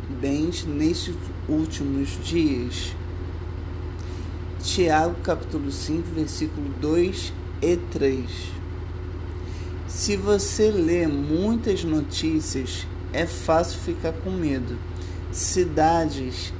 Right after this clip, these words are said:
em falências, vizinhanças vazias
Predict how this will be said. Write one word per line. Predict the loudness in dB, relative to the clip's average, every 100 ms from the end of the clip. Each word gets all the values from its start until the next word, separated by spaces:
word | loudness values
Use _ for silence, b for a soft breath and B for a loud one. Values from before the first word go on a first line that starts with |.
| -4
em | -2 -2
falências, | 0 0 2 0 0 -2 -2 -4 -4 -6 -4
vizinhanças | -2 -2 0 0 2 2 0 0 -2 -2 -6 -6 B B -6 0
vazias | 4 6 4 0 0 2 0 0 -4